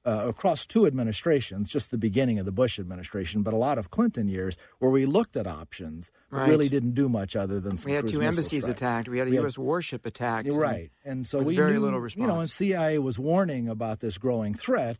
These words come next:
Speaker 1: but we didn't, we essentially didn't do enough. And it's one of the big lessons of counterterrorism, as you know, not to let them build up a sanctuary for that period of time. We would, I hope we would never make that mistake again.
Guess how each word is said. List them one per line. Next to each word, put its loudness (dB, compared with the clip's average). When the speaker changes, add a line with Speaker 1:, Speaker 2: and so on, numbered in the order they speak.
Speaker 1:
but -6
we -2
didn't, 0
we -4
essentially 0
didn't 0
do 2
enough. 0
And 0
it's -6
one 0
of -2
the -2
big -2
lessons -2
of -8
counterterrorism, 0
as 0
you 0
know, -4
not 2
to -4
let 2
them 4
build -2
up -8
a -4
sanctuary -2
for -4
that -6
period -4
of -14
time. 2
We 4
would, 2
I 0
hope 4
we 0
would -2
never -2
make 0
that -6
mistake -8
again. -10